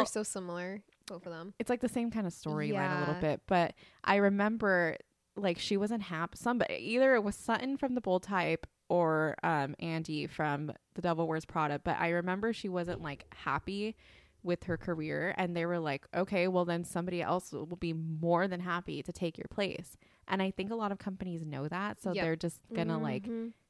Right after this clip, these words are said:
Speaker 2: boss you around. They're gonna
Speaker 1: Yeah.
Speaker 2: take advantage of you. They're gonna be mean. And as somebody who's been working in the fashion industry, let me let you in on a little secret.
Speaker 1: Ooh.
Speaker 2: The Devil Wears Prada is not really an exaggeration.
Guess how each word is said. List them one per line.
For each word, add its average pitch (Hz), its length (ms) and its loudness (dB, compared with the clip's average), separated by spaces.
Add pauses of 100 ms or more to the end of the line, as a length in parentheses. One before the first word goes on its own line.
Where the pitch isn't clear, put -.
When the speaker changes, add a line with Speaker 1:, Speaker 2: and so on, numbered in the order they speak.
(440)
Speaker 2:
boss 156 300 0
you 196 140 0
around. 240 480 2
They're 190 140 4
gonna 190 220 2
Speaker 1:
Yeah. 185 40 0
Speaker 2:
take 196 220 -4
advantage 226 400 -2
of 190 120 0
you. 185 80 0
They're 180 120 -2
gonna 180 240 -4
be 202 180 -6
mean. 214 560 -2
And 175 420 -4 (580)
as 190 140 -6
somebody 185 280 -4
who's 247 120 -2
been 269 200 -2
working 175 260 -2
in 202 80 -4
the 180 60 -6
fashion 143 360 -6
industry, 202 440 -6
let 170 200 -8
me 190 600 -8 (680)
let 190 240 -10
you 185 80 -8
in 175 80 -8
on 175 120 -6
a 151 100 -10
little 160 220 -10
secret. - 1000 -12 (140)
Speaker 1:
Ooh. 226 840 -8
Speaker 2:
The 202 100 -6
Devil 185 400 -4
Wears 254 220 -8
Prada 165 280 -8
is 175 220 -8
not 147 260 -8
really 139 260 -10
an 127 80 -12
exaggeration. 165 1080 -14